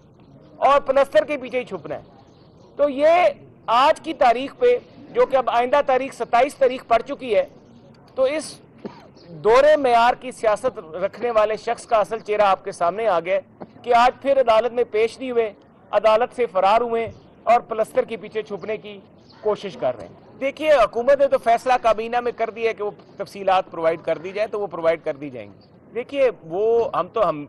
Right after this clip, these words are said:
पहले दिन से ये कह रहे हैं कि जब हुकूमत में भी पीटीआई थी, तो जब पाकिस्तान और कश्मीर का, अ, प-, इंडिया के जो हालात थे, कशीदगी का शिकार हुए और उनका त्यारा आया,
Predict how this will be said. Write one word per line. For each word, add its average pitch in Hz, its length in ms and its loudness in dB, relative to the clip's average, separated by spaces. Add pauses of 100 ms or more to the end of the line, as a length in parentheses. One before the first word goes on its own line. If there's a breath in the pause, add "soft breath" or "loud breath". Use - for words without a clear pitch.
पहले 185 280 -2
दिन 170 200 -10
से 208 160 -10
ये 190 160 -8
कह 135 200 -6
रहे 139 140 -6
हैं 170 80 -10
कि 175 120 -18
जब 151 240 -6
हुकूमत 156 480 -10
में 151 240 -8
भी 220 80 -14
पीटीआई 151 520 -8
थी, 120 260 -20 (720)
तो 190 80 -8
जब 202 240 0
पाकिस्तान 190 600 -2
और 190 120 0
कश्मीर 185 480 -14
का, 180 240 2
अ, 160 340 -4
प-, 151 380 -2
इंडिया 185 300 -2
के 190 160 -10
जो 170 120 -4
हालात 147 420 -2
थे, 170 80 -16
कशीदगी 165 520 -14
का 220 140 0
शिकार 156 360 -2
हुए 143 220 -8
और 190 120 2
उनका 185 200 -2
त्यारा 170 360 0
आया, 135 240 0